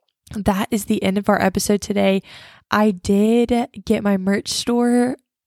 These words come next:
uh, uploaded and it is brand new. The shipping is amazing. We kinda rebranded a little bit. I'm gonna be publishing some stuff on there.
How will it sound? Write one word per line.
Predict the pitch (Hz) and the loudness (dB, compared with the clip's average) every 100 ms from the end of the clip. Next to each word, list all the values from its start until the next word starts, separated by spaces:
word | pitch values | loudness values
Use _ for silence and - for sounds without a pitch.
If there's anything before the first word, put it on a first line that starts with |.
| - | -2
uh, | 202 190 190 190 202 | 2 2 2 2 0
uploaded | 233 294 311 330 330 330 330 330 - | 0 -2 0 0 0 0 -2 -4 -4
and | 214 202 196 196 196 185 - - | -2 0 2 2 0 -2 -8 -4
it | 202 196 | 0 2
is | 196 180 | 0 -2
brand | - 196 247 240 | -2 0 0 0
new. | 220 | 0
The | 208 | 0
shipping | 202 - - 233 220 220 - | 0 -2 -2 -2 -2 -6 -2
is | 196 190 202 | 0 0 0
amazing. | 190 196 196 196 | 0 2 2 0
We | 190 185 | -2 -2
kinda | 202 202 | -2 0
rebranded | 196 202 180 190 190 196 196 | 2 0 2 0 0 0 0
a | |
little | 196 202 190 | 0 0 0
bit. | 202 214 - - - - - | 0 -2 -4 -18 -18 -14 -8
I'm | 208 | -4
gonna | 214 214 | -2 0
be | 220 220 220 | 2 2 2
publishing | - 208 208 208 214 202 | 0 -4 -2 -2 -4 -4
some | 196 190 | -6 -4
stuff | - 196 - - | 0 -2 -2 -2
on | 196 190 | 0 2
there. | 190 190 190 | 2 2 0